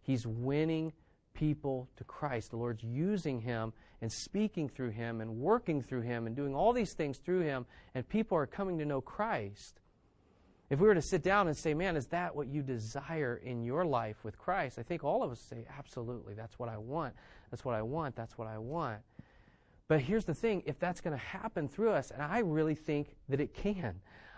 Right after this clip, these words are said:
I think that it could happen through us, but it can't happen through us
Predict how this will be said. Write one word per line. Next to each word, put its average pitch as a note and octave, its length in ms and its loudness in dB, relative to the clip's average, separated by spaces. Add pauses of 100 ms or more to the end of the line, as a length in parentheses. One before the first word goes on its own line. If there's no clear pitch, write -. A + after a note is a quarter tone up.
I F3 140 10
think F3 260 4
that E3 120 4
it E3 200 2 (400)
could A3 260 6
happen D#3+ 400 0
through G#3+ 260 2
us, C#3+ 120 2
but D#3 320 2 (140)
it F3+ 200 8
can't B3+ 320 4
happen G3 440 2 (300)
through B3 360 6
us C#3 500 6